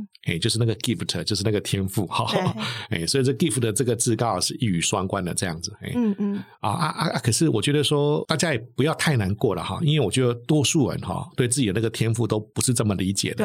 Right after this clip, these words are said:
Speaker 1: 这样子，
Speaker 2: 对。
Speaker 1: 嘿。啊，只是很尴尬，就是说这个上帝明明有给我们，对不对？上天有给我们，
Speaker 2: 嗯。
Speaker 1: 可是你往往都不知道这样子。
Speaker 2: 感受不到。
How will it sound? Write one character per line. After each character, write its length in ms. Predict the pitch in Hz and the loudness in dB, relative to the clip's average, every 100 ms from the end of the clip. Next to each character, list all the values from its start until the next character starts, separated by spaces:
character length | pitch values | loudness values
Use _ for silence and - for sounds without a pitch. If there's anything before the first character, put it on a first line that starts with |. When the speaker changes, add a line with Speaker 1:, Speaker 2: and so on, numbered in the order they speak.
| 180 | 0
Speaker 1:
这 60 | |
样 120 | 98 90 | 0 -2
子， 100 | 113 | -4
Speaker 2:
对。 120 | 98 90 | -4 -6
Speaker 1:
嘿。 100 | - | -4
啊， 100 | - | 0
只 80 | 113 | 2
是 120 | 156 | 2
很 100 | 117 | 2
尴 160 | 127 127 | 0 0
尬， 160 | 123 | 0
就 140 | 113 113 | 2 2
是 60 | 113 | 2
说 180 | 113 | 0
这 80 | 107 | 2
个 100 | 117 | 0
上 280 | 107 127 113 | 2 2 2
帝 160 | 117 104 | 2 2
明 120 | 104 | 2
明 160 | 104 | 0
有 140 | 92 85 | 0 -2
给 160 | 95 | 0
我 140 | 95 95 | 0 0
们， 120 | - | -2
对 100 | 98 | -2
不 100 | 85 | 0
对？ 180 | 95 87 | 0 0
上 160 | - 113 | 0 2
天 100 | 110 | 0
有 100 | 90 | 0
给 160 | 90 | -2
我 40 | 90 | -2
们， 140 | 82 | -4
Speaker 2:
嗯。 40 | |
Speaker 1:
可 100 | - | -2
是 100 | 107 | 0
你 380 | 135 104 95 98 - | 2 2 0 -2 -2
往 120 | 131 | 0
往 180 | 131 90 | 0 0
都 140 | 127 | 0
不 160 | 120 117 | 0 0
知 140 | 120 | 0
道 180 | 117 101 | 0 0
这 140 | 110 | 0
样 80 | 95 | 0
子。 40 | - | 0
Speaker 2:
感 140 | 180 | 0
受 260 | - 262 202 | 2 2 0
不 140 | - | -2
到。 300 | - 180 | -2 -2